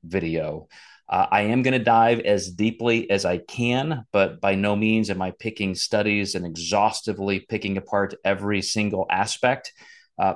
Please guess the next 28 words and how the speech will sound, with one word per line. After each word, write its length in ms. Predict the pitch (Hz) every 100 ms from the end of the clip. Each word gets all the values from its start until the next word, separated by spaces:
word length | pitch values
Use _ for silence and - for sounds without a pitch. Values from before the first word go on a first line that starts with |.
| -
I 160 | 98 104
have 180 | 104
enough 180 | 104 98 107
working 320 | 110 - 92
knowledge 480 | 92 95 98 87 92
of 260 | 90 82 -
the 80 | -
content, 500 | - 104 95 104 95
the 80 | 87
material, 460 | - - 101 98
the 100 | 85
subject 480 | - 104 92 98 -
matter, 440 | 95 95 98 95 - - _ _ -
that 100 | 95
I'm 100 | 98
gonna 140 | 95
try 200 | - 107
and 120 | 92
piece 260 | - 123 -
some 140 | 107
things 300 | 95 110 98
together 600 | 104 98 101 120 127 123 -
in 140 | 104
a, 240 | 95 95 -
in 80 | 104
a 100 | 95
superficial 720 | - - 139 110 135 170 123 92
way 400 | 85 85 101